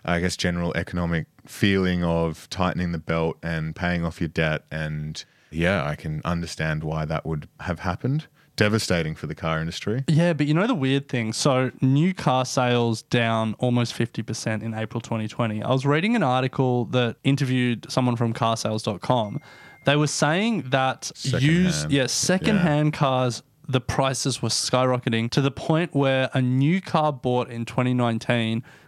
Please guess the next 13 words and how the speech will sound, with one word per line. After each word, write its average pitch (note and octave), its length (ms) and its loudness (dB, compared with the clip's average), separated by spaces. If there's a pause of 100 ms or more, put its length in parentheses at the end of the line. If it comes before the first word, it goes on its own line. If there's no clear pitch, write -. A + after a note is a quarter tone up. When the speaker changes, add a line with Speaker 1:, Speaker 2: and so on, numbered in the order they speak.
Speaker 2:
was B2+ 160 2 (120)
actually C3 480 -2
more C3 520 2
valuable. A#2 600 -4
Speaker 1:
Wow. G#2 480 0
Speaker 2:
Yeah, C3 400 2
which D3+ 340 0
cars D#3 380 0
are D3 80 4
a C3+ 40 0
depreciating B2 680 0
asset. B2 480 0
They A2+ 440 0